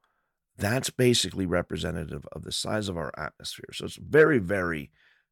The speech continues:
small compared to the greater mass of the Earth and size of it. And it's easy to fuck up. Like, we, we're already doing it. And I don't think tinkering with it more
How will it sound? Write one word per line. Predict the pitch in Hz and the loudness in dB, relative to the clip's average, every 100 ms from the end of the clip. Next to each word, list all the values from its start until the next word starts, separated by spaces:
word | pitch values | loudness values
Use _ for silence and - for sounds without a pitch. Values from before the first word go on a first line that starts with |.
| _ _ | _ _
small | - - - 117 113 104 104 90 | -6 -4 -2 0 0 0 0 -2
compared | 80 87 82 92 92 82 | -4 -10 -8 -4 -4 -6
to | - | -8
the | 78 80 | -10 -8
greater | 95 95 85 | -6 -4 -4
mass | 87 80 78 | -6 -6 -6
of | 73 | -8
the | 82 80 | -8 -8
Earth | 78 - | -8 -10
and | - | -12
size | - 90 85 | -6 -6 -6
of | 65 | -10
it. | - - - - - _ _ | -14 -20 -20 -20 -20 _ _
And | - 110 104 98 - _ _ _ _ - | 2 4 4 -2 -8 _ _ _ _ -4
it's | 117 - - | -2 -2 -4
easy | 170 202 147 | -2 0 0
to | 92 | -2
fuck | - 104 - | -4 -6 -4
up. | 131 131 - _ | -4 -4 -8 _
Like, | - 104 - _ _ _ _ _ _ _ _ | -8 -8 -8 _ _ _ _ _ _ _ _
we, | 113 127 | 0 0
we're | - 127 139 | 2 6 8
already | 156 113 | 8 4
doing | 117 143 - | 0 0 -4
it. | - _ | -16 _
And | 107 | -6
I | 110 | 0
don't | 139 - | 0 2
think | 135 123 | 0 0
tinkering | - 151 147 127 123 | -2 0 2 2 4
with | 117 98 | 4 2
it | - | 2
more | 127 139 80 95 | 4 4 4 0